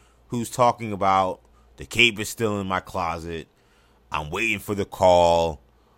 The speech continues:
And then when they call you, you're saying, "I'm not, I'm not showing up to work. I don't wanna do that." Like, I'm sorry. Like, you can't, you can't do that. My thing is, if you just decide you were not gonna, it'd be different if he never answered questions about Superman, didn't talk about being Superman.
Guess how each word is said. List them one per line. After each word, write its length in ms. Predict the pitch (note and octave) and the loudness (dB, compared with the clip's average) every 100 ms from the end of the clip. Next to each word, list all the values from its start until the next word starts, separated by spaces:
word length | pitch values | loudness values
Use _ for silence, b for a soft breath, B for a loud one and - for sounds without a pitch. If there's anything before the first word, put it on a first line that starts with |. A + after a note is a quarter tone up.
| _ - | _ 0
And 140 | - B3+ | 6 8
then 100 | B3 | 8
when 80 | |
they 80 | A#3 | 6
call 300 | F#3 A3 B3 | 8 10 12
you, 140 | A3 G#3+ | 10 6
you're 100 | G3 | 2
saying, 260 | G#3 G#3 | 4 4
"I'm 180 | E3+ F3 | 6 6
not, 240 | F3 F3 - | 6 4 6
I'm 200 | C#3+ D#3+ | 8 8
not 200 | D#3+ D3+ | 6 4
showing 200 | D#3+ D3 | 4 2
up 80 | C3+ | 2
to 60 | |
work. 180 | C#3 A2+ | 0 2
I 80 | G#2+ | 4
don't 120 | A2+ | 2
wanna 140 | A2+ G2+ | 0 -4
do 160 | F#2 | -6
that." 120 | D2+ - _ _ | -10 -14 _ _
Like, 180 | C#3+ D#3 | 0 4
I'm 180 | - F#3 | 6 4
sorry. 340 | F#3+ G3 E3 A#2 | 6 8 8 6
Like, 180 | A2+ - _ _ | -2 -6 _ _
you 120 | A2 D3 | -14 -8
can't, 380 | - G3 E3 - _ _ | 0 2 0 -6 _ _
you 120 | C3+ | -14
can't 380 | C3 - F3 B2+ | -6 0 0 0
do 180 | G#2+ A#2+ | -4 -6
that. 220 | C2 G1+ _ _ _ - | -6 -10 _ _ _ 0
My 120 | F3 | 4
thing 220 | G3 F#3+ F3 | 4 4 0
is, 200 | E3+ G2 | -2 -2
if 140 | G#2+ | -6
you 160 | C3+ G3 | -6 -8
just 300 | D#3+ - - | -10 -12 -10
decide 220 | D3 C#3 | -2 0
you 120 | C3 | -2
were 120 | A2+ | -6
not 240 | G#2 B2 C3+ | -2 0 0
gonna, 240 | B2 G#2+ b b - | -6 -8 b b -4
it'd 120 | F#3+ | -2
be 80 | A3+ | 0
different 360 | C#3+ D3 D3 | 0 2 0
if 60 | B2+ | -2
he 100 | C3 | -4
never 340 | B2 C#3 C3 | 0 2 2
answered 300 | B2+ B2+ B2 G#2+ | 0 0 -2 -2
questions 320 | A#2 - G#2+ | -2 -2 -6
about 180 | G2 F#2+ | -6 -6
Superman, 440 | F#2+ F2 F2 E2+ | -10 -10 -8 -8
didn't 220 | F#2+ G#2 | -8 -8
talk 180 | G#2+ F#2+ | -4 -4
about 220 | F2 E2+ | -4 -6
being 160 | D#2 D#2+ | -6 -12
Superman. 540 | D#2 D2+ D2 C#2+ C#2 | -14 -16 -16 -16 -16